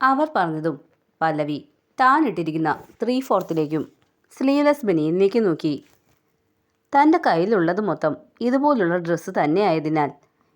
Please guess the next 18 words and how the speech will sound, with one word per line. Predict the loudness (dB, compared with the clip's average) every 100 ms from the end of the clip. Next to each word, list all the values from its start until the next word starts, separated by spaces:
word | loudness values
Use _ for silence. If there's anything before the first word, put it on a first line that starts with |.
| _ -2
ഇനി | 0 0 -4 -8 _
എന്തിടും | -4 -2 0 0 0 -2 _ _ -2
എന്നവൾ | 2 4 4 2
ആലോചിച്ചു. | 2 2 -2 -2 -4 -6 _ _ _ _ _ _ _ _ _ _ _ _ _
തൻ്റെ | 4 6 6
മുന്നിലേക്ക് | 4 4 2 0 -4 -4 -2
ഒരു | -2 0
കവർ | 0 2 2
നീണ്ടു | 0 0 0
വന്നതും | 0 0 -2 -4 -6 _ _ _ _
അവൾ | 0 0 -2 -2
സംശയത്തോടെ | 0 0 -2 -4 -2 0 -2 -6 _
പാർവതിയെ | 0 0 0 0 0
നോക്കി. | 0 -2 -4 -6 -10 _ _ _ _ _ _ _ _ _ _ _
"മോള് | 0 4 4 4
തൽക്കാലം | 0 0 0 2
ഇതിട്ടോളൂ, | 0 0 0 -2 -6 _ _ _ _ _
വൈകുന്നേരം | -2 0 0 0 0